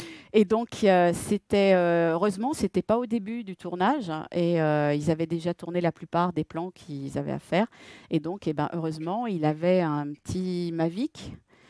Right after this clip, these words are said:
euh, qui tient dans la main, quoi, qui était le secours, et il s'est servi du secours.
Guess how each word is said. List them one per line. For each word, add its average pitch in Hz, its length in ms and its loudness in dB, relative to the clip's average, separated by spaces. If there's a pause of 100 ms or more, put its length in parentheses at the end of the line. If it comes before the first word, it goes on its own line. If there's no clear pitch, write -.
(320)
euh, 156 440 6
qui - 180 -12
tient 165 600 2
dans 160 160 4
la 160 120 6
main, 220 260 4
quoi, 202 160 0
qui 180 120 -2
était 180 200 2
le 175 200 0
secours, 233 600 -8 (140)
et 180 140 2
il 175 80 -4
s'est 185 180 2
servi 180 260 0
du 170 120 -12
secours. 226 500 -8